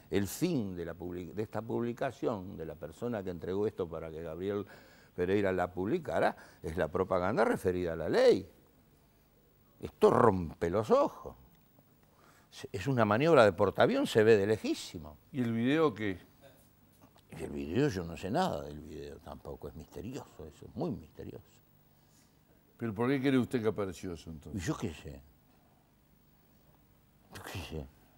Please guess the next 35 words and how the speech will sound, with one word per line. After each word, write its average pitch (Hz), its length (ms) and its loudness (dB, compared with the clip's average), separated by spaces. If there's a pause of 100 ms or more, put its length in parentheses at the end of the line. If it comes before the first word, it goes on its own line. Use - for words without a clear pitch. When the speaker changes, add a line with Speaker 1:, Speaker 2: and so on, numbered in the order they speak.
(300)
Speaker 2:
¿Usted 147 280 -2
cree 180 200 0
que 139 80 2
hay 156 80 6
una 147 120 2
especie 143 360 -2
de 120 60 4
operación 104 540 0
en 113 120 0
contra 110 380 -2
del 90 140 -2
Frente 135 640 -6 (840)
por 107 160 -2
parte 117 300 0
de 104 40 4
algunos 107 220 -2
medios 101 300 -2
de 87 60 -8
comunicación? 90 640 -8 (460)
Speaker 1:
No. 139 420 -6 (800)
Speaker 2:
No, 143 140 -4
no 151 120 -8
se 143 120 -4
Speaker 1:
No. - 60 -6
Speaker 2:
llama 160 140 -2
operación, 113 480 -4
tiene 139 220 -8
otro 113 200 -6
nombre. 104 640 -2 (120)
Eh, 95 360 -6 (720)
bueno, 95 220 -8
ya 95 160 -8
me 107 100 -6
voy - 60 -6
a - 0 -